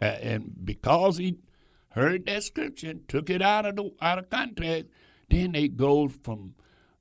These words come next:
pillar to post telling everybody, "We ain't got to worry about the commandment." But I tell you what, you go and steal something from 'em. "Brother, you going to hell because you stealing.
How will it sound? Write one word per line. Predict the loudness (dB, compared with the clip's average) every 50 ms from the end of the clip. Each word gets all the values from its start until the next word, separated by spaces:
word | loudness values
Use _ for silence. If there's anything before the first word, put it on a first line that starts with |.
| _ -2 6
pillar | 6 6 6 6 0 -2
to | -2 -6
post | -2 0 4 4 4 4 2 -2 -6 -10 -6
telling | -2 -2 0 0 0 -2 -4 -6 -8 -12 -6
everybody, | -2 -2 -2 -2 -4 -6 -6 -6 -6 -6 -6 -8 -12 -12 -8 -6 -6 -6 -6 -10 -8 -10 -10 -10 _ _ _ _ _ _ _ _ _ _ _ _ _ _ _ -4
"We | 2 4 6 6 6 6
ain't | 2 2 0
got | 0 -2 0 2
to | 4
worry | 4 4 6 4
about | 4 6 6 6 6 4
the | 0
commandment." | -4 -2 -2 0 0 0 -2 -2 -8 -12 -16 -8 2
But | 2 2 2 4 -2
I | -2 -2
tell | 2 2 2 2 2
you | -2 -4 -4
what, | -2 -2 -2 -2 -4 -4 -2
you | -2 -2
go | 0 0 -2 0
and | -2 -4
steal | -6 -6 -2 0 2 2 2 0
something | -4 -4 -6 -6 -6 -6 -8
from | -6 -6 -6 -6 -6 -12
'em. | -16 -16 -20 -20 _ _ _ _ _ _ _ _ _ _ _ _ _ -4 2
"Brother, | 6 10 10 10 10 10 8 8 10 10 10 10 6 2 -12 _ _ _ _ _ _ _
you | 6 10 10 10 10
going | 8 2 4 6 6 4 4 2 0
to | 0 2 0
hell | 0 -2 0 4 4 6 6 6 4 2 0 -4 -8 -10 _ _ _ _ _ _ _ -12
because | -12 -4 0 2 2 2 2 0
you | 0 0 0
stealing. | 0 -2 -4 -6 -8 _ -2 0 2 2 4 6 6 4 4 2 -4